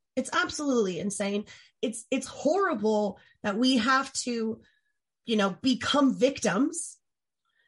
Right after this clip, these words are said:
and then speak out to help other victims not become victims because our government is compliant because, like we said, follow the money.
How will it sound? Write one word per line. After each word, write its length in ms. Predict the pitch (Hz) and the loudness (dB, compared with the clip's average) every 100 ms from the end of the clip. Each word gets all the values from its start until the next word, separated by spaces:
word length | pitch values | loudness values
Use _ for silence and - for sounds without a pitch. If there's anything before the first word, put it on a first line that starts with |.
| _ - | _ 0
and 240 | 233 220 | 2 4
then 360 | 247 247 254 240 | 4 4 4 0
speak 460 | - - 277 269 - | -6 -2 0 -2 0
out 340 | 226 226 - - | 0 0 -4 -8
to 200 | - 233 | -4 -4
help 340 | - 269 - 254 | -4 -4 -2 2
other 240 | 254 269 | 2 2
victims 640 | 190 214 - 196 170 180 208 | 0 -2 0 -2 -2 2 4
not 260 | 202 185 | 4 2
become 320 | 208 - 202 | -2 -4 -2
victims 460 | 180 202 185 180 175 | -2 -4 -4 -6 -6
because 320 | 202 - 208 | -6 -2 0
our 100 | 214 | 0
government 560 | 202 208 226 277 254 220 | 0 0 0 0 -4 -4
is 180 | 240 226 | -6 -6
compliant 1040 | - - 254 - - 349 440 415 294 330 - - _ _ _ _ - | -6 -2 -2 -2 -4 2 4 4 2 -2 -12 -20 _ _ _ _ -6
because, 260 | 233 233 | -2 -2
like 180 | 233 226 | 0 0
we 120 | 285 | 0
said, 360 | 311 - 302 - | -4 -2 -2 -2
follow 280 | - 277 370 381 | -4 -2 0 0
the 80 | |
money. 420 | 392 415 330 180 | 2 2 2 -2